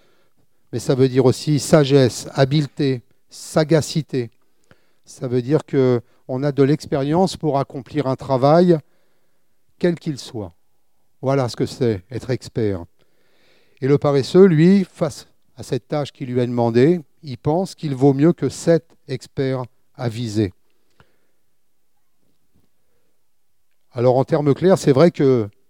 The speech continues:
il sait qu'il a autour de lui des experts, des gens très expérimentés. Et le chiffre sept, d'ailleurs, n'est pas anodin, puisque vous savez que sept, c'est le chiffre de la, de la plénitude. C'est le chiffre de Dieu, c'est le chiffre qui,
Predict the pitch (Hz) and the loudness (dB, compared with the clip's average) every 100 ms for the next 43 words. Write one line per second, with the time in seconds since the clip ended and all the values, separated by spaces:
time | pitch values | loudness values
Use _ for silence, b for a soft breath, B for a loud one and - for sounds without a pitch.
0 | _ _ _ _ _ _ _ _ 127 127 | _ _ _ _ _ _ _ _ -16 -12
1 | - 196 - 156 131 127 135 120 120 120 | 2 2 2 -2 -2 -2 -2 -6 -4 -4
2 | 123 113 104 110 - 120 110 95 92 _ | -2 -2 -2 -6 -6 -4 -4 -6 -10 _
3 | _ _ _ _ _ 120 139 131 143 - | _ _ _ _ _ -4 -2 0 0 0
4 | 147 131 - - 135 131 131 - 131 120 | -2 0 -4 -6 -6 -4 -4 -2 -2 0
5 | 120 135 - 156 143 113 175 180 139 131 | 2 0 -2 0 0 2 4 4 4 4
6 | 147 151 135 - 139 127 123 143 170 - | 4 6 4 2 0 -2 -2 -2 -2 -6
7 | - 127 113 127 120 139 - 147 143 _ | -10 -10 -10 -8 -6 -8 -8 -8 -8 _
8 | _ _ _ _ - 120 113 - 143 120 | _ _ _ _ -8 -6 -6 -10 -14 -8
9 | 117 113 107 110 117 113 - 127 123 113 | -6 -4 -6 -6 -6 -8 -8 -12 -10 -12
10 | - 147 117 - b b b b _ - | -12 -10 -10 -12 b b b b _ -14
11 | 113 - - 143 139 117 113 104 131 139 | -14 -10 -8 -6 -4 -2 -2 0 0 0
12 | 127 110 104 - 147 - 117 - 117 104 | -2 -2 -2 -4 -12 -12 -16 -16 -16 -16